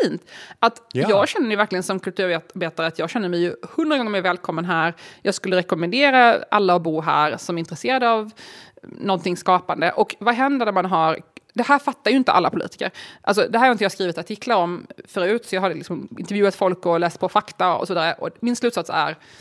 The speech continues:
Speaker 1: det lönar sig alltid att investera i kultur, särskilt för mindre orter.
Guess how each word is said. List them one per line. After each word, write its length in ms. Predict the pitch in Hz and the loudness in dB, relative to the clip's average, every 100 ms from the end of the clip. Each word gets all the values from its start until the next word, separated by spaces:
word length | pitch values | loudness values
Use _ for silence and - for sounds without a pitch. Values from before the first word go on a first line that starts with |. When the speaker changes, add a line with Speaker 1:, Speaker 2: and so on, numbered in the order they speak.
| - _ _ _ _ _ | -20 _ _ _ _ _
Speaker 1:
det 160 | - 208 - | -2 -2 -2
lönar 460 | - 226 240 196 175 | 2 8 8 6 0
sig 160 | 185 - | -6 0
alltid 420 | 208 233 220 - | 2 2 -2 -4
att 40 | 196 | -4
investera 420 | 170 170 165 151 | -4 -4 -4 -4
i 40 | |
kultur, 440 | 160 160 - 104 120 | -6 -6 -2 -2 -2
särskilt 320 | - 202 175 | 0 0 0
för 80 | 190 | -4
mindre 300 | 185 165 156 | -2 -4 -2
orter. 420 | - - - - | -4 -6 -8 -10